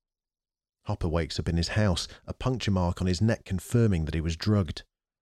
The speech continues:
Rampaging through his home, he destroys everything before finding a listening device in his lampshade.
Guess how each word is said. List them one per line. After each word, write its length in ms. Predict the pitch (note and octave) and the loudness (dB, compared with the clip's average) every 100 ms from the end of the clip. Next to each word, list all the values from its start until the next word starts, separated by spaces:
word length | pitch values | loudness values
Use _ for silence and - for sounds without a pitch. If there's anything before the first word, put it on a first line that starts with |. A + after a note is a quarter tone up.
| _ | _
Rampaging 640 | - F2 F#2 - E2+ D#2 D#2+ | -4 -2 0 0 0 0 -4
through 240 | - E2+ | -2 0
his 100 | E2 | 0
home, 220 | E2 F#2 | 2 2
he 80 | F#2 | 2
destroys 560 | F2+ F2 - G2+ G2+ - | 2 -2 2 2 2 -2
everything 440 | B2 F#2+ F2 - - - | -8 -4 -6 -6 -8 -10
before 280 | - - | -10 -6
finding 400 | - F#2 E2+ F2 | -4 0 0 2
a 40 | F#2 | 2
listening 380 | G2+ G2+ E2+ D#2+ | 2 2 0 -2
device 420 | D#2 - B1 - | -2 -4 -4 -2
in 60 | |
his 140 | D#2+ D2+ | -2 2
lampshade. 640 | E2 E2+ - C#2+ C2 A#1+ | 2 2 0 -4 -6 -8